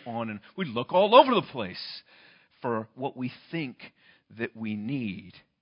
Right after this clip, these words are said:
And all the while, God is saying, "Look to me.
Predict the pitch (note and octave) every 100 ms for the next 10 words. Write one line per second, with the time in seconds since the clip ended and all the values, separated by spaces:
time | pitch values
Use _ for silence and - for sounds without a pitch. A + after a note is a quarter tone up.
0 | _ _ A#2+ D#3 E3 C#3+ C#3+ E3 A#2 G#2+
1 | A#2 C3+ A#2+ - A2+ G2+ G2 _ - _
2 | _ _ _ _ - - _ _ _ _
3 | _ _ _ - C#3 F3+ - C3+ B2 D#3+
4 | C#3+ F#2+